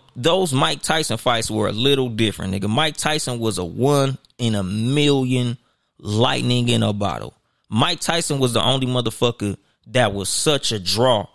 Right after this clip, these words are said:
that Mike Tyson coulda literally fought Butterbean and we'd have ordered that shit. Nigga, Mike Tyson coulda went that motherfucking fought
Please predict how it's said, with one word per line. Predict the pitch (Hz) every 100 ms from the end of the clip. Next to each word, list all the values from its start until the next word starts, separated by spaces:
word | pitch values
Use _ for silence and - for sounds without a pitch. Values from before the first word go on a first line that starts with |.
| _ -
that | 104 107
Mike | 117 170 165
Tyson | - 151 -
coulda | 123 127 101
literally | 107 131 123 110 104
fought | - 110 104 - _ _ _ _ _ 95 104
Butterbean | 170 180 135 117 98 95 80 - _ _ _ _ _ -
and | 135 123
we'd | 139 135
have | 113
ordered | 123 107 98
that | 95
shit. | 92 - 80 - _ _ _ _ -
Nigga, | 127 120
Mike | 143 190
Tyson | - 180 175 143
coulda | 143 113
went | 127 123
that | 139 135
motherfucking | 117 110 - 113 104 104
fought | - 104 -